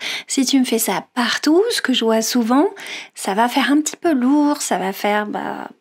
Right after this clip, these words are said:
peu aquarellé et finalement, tu vas y passer un temps infini. Non, là, je te suggère vraiment de le faire vraiment de manière très attentionnée sur les yeux, la truffe, pour qu'il y ait une expression.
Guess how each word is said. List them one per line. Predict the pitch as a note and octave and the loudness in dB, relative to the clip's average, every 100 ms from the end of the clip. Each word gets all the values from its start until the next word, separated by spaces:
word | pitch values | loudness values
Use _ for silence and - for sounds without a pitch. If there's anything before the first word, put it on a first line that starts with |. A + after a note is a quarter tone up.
| _ _ _ | _ _ _
peu | B3+ B3 | 0 2
aquarellé | A3+ A3 A#3 A#3 A#3 A3 B3 C#4+ C4 G#3 | 2 0 -2 0 0 2 4 4 4 2
et | |
finalement, | G#3+ - G#3+ G3+ G#3 A#3+ C4+ B3+ - - - | 0 -2 0 2 2 2 2 0 -10 -14 -14
tu | - | -10
vas | G#3+ | -6
y | G3 | -6
passer | - G3+ - | -6 -4 -2
un | A#3+ F3+ | -2 0
temps | A#3+ A#3 - - | -2 -2 -2 0
infini. | D#4+ D4 D4+ D4 B3 - _ _ _ _ _ A#3+ | 2 4 6 6 4 0 _ _ _ _ _ 0
Non, | B3 | 2
là, | G#3+ F#3 | 0 -4
je | G3 | -8
te | - A3+ | -12 -12
suggère | - A3 A3+ A3+ | -8 -4 -2 -2
vraiment | A3 A3+ B3 B3+ | 0 0 2 2
de | G#3 | 0
le | |
faire | F#3+ F#3+ - - _ _ - | -4 -8 -8 -12 _ _ -10
vraiment | G#3+ A3+ A#3 B3 C4 C4+ A#3 - - | -2 2 4 6 6 4 0 -6 -6
de | A3 | -4
manière | G3+ F#3 G3 | -2 -4 -6
très | - A#3 A3+ | -2 0 0
attentionnée | G#3+ A3+ - A#3+ A#3+ | 0 0 0 2 2
sur | A#3+ A3+ | 2 -2
les | G#3+ G3 G3+ | -2 -2 0
yeux, | A#3 A3+ A3+ | 2 2 0
la | F3+ | -2
truffe, | - G#3+ G#3+ | -4 -4 -4
pour | - - | -8 -8
qu'il | - D4 | -2 0
y | |
ait | A3 | 2
une | A3 B3 | 4 4
expression. | C4+ B3+ - - G#3 - D#4+ | 4 2 -2 -4 -2 2 2